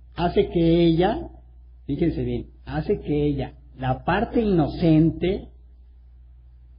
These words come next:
cometa adulterio si se le ocurre volverse a casar. En un divorcio, por causas no bíblicas, ¿cuáles son las causas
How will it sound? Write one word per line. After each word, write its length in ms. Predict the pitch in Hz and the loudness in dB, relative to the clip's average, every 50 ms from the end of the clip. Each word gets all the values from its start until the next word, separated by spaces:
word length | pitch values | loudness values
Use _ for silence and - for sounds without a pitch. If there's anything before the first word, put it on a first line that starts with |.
| - - - - - - - - - - - - - - - - - - - | -20 -20 -20 -20 -20 -20 -20 -20 -20 -20 -20 -20 -20 -18 -18 -18 -18 -16 -10
cometa 540 | - 131 135 135 151 165 180 175 - 190 180 | -6 -4 0 2 2 2 2 2 2 2 2
adulterio 840 | 175 170 175 175 170 - - 190 180 175 165 165 170 175 165 - - | 2 2 0 -2 -2 0 2 2 4 4 4 2 2 0 -4 -6 -8
si 200 | - - 151 143 | -4 -2 -2 0
se 180 | - 151 147 143 | 0 0 0 2
le 100 | 147 143 | 2 2
ocurre 480 | 139 143 - 165 165 170 165 165 170 | 0 0 0 0 0 2 2 2 0
volverse 460 | 160 151 139 127 135 143 143 - - | 0 0 0 0 -2 -2 -4 -4 -6
a 60 | 156 - | -6 -4
casar. 580 | - 147 - - 185 180 - - - - - - - - - - - - - - - - - - - - - - - - - - - - - - - - - - - - - - - - - - - - - - | -6 -6 -6 -4 -4 -4 -4 -6 -12 -18 -20 -20 -20 -20 -20 -20 -20 -20 -20 -20 -20 -20 -20 -20 -20 -20 -20 -20 -20 -20 -20 -20 -20 -20 -20 -20 -20 -20 -20 -20 -20 -20 -20 -20 -20 -20 -20 -20 -20 -20 -16 -8
En 160 | 135 135 160 | -4 -2 0
un 100 | 202 226 | 0 0
divorcio, 840 | 220 240 196 214 214 214 208 - - 196 202 196 208 240 - - - - - - - - - - - - - - - | 0 2 6 6 8 6 6 4 2 2 4 4 2 0 -2 -6 -14 -18 -20 -20 -20 -20 -20 -20 -20 -20 -20 -16 -10
por 160 | - 131 123 - | -8 -8 -6 -2
causas 680 | - 165 180 190 - - 185 165 139 - - - - - | 0 2 2 2 2 0 0 0 0 -2 -6 -10 -4 0
no 380 | 135 165 175 185 220 233 247 | 2 6 6 8 8 8 8
bíblicas, 680 | 233 226 208 208 190 190 185 180 - - 175 180 202 - - - - - - - - - - - - - - - - - - - - - - - - - - - - - - - - - - - | 8 6 4 4 4 2 0 0 -2 -2 -2 -2 -2 -6 -10 -16 -20 -20 -20 -20 -20 -20 -20 -20 -20 -20 -20 -20 -20 -20 -20 -20 -20 -20 -20 -20 -20 -20 -20 -20 -20 -20 -20 -20 -20 -20 -20 -14
¿cuáles 220 | - 131 135 143 123 | -10 -8 -6 -4 -4
son 120 | 160 143 | -2 -2
las 120 | 139 131 | -4 -4
causas 400 | - 143 135 135 - - 135 120 | -4 -4 -4 -4 -4 -6 -8 -10